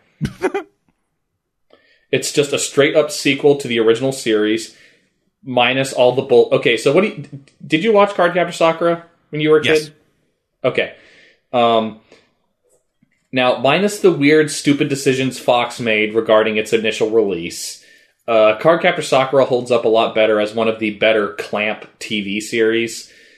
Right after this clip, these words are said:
Speaker 1: because it's mostly just charming, simple, innocent, and fun. And
Speaker 2: Yeah.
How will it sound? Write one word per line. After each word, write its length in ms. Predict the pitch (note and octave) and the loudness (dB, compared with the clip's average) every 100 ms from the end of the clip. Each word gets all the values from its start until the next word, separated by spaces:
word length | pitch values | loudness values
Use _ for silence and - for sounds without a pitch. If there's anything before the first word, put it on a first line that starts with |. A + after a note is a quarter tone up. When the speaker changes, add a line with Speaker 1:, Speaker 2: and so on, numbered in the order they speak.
| _ - | _ -4
Speaker 1:
because 480 | C3 B2+ A2+ A2+ | -2 4 4 4
it's 160 | B2 A2+ | -2 0
mostly 320 | B2+ B2+ C#3 | 0 2 0
just 440 | A#2+ A#2 - - - | 0 -4 -6 -14 -10
charming, 560 | - B2+ A#2 A#2+ A2 | -2 0 2 0 -2
simple, 480 | - A#2+ A2 A2+ G#2+ | -4 -6 0 2 2
innocent, 380 | G#2 A2 - G#2+ | -2 -6 -4 -6
and 140 | G#2 F#2+ | -8 -6
fun. 360 | G2+ G2 A#2 - _ _ _ _ _ _ _ _ - | -6 -4 -8 -12 _ _ _ _ _ _ _ _ -4
And 360 | A2+ G#2+ G#2 | -2 -2 -2
Speaker 2:
Yeah. 100 | C3+ | -4